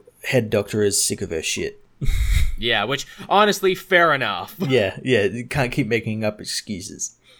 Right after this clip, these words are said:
Speaker 2: E-, even Jane admits where it's like, "Yeah, I, I kind of been fucking up. All right, you don't trust me with alive people anymore. I guess I'll work with the dead <laughs> now."
Speaker 1: Yes.
Speaker 2: Which, hey, that's, that's good irony, too, 'cause she is a Valkyrie who takes care of the souls of the
Speaker 1: Mm-hmm.
Speaker 2: dead and takes them to the other side.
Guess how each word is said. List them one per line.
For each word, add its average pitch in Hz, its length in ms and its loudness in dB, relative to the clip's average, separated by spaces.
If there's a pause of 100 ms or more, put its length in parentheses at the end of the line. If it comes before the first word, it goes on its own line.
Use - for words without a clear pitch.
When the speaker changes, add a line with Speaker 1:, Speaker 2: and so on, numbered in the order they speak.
(220)
Speaker 2:
E-, 160 60 0
even 185 360 2
Jane 165 380 0
admits 147 340 -4
where 156 120 -4
it's 151 120 -12
like, 160 200 -4
"Yeah, 208 180 0
I, 214 60 -2 (100)
I 165 140 -2
kind 185 220 -4
of 202 40 -2
been 185 140 -6
fucking 180 340 -2
up. 165 260 -2
All 151 160 0
right, 156 160 2
you 139 120 -6
don't 147 180 -4
trust 156 300 -4
me 151 80 -10
with 139 120 -8
alive 131 460 0
people 117 300 -8
anymore. 113 280 -6
I 113 60 -2
guess 117 220 -6
I'll 110 100 -6
work 110 220 -10
with 113 100 -8
the 110 80 -12
dead 107 360 -4
<laughs> 131 180 -4
now." 165 340 -6 (320)
Speaker 1:
Yes. 110 240 4
Speaker 2:
Which, - 180 -4
hey, 156 220 -4 (260)
that's, 143 280 0
that's 131 300 -6
good 139 200 -8
irony, 127 500 -4
too, 113 160 -14
'cause 107 160 -18
she 104 200 -14
is 101 120 -12
a 107 60 -8
Valkyrie 110 720 -8
who 104 100 -20
takes 107 360 -14
care 117 260 -8
of 98 160 -16
the 120 80 -14
souls 127 640 -8
of 117 260 -6
the 113 80 -4
Speaker 1:
Mm-hmm. 120 80 -2
Speaker 2:
dead 127 340 -2
and 110 140 -14
takes 120 300 -8
them 117 140 -14
to 117 120 -14
the 113 160 -10
other 110 240 -8
side. 113 380 -6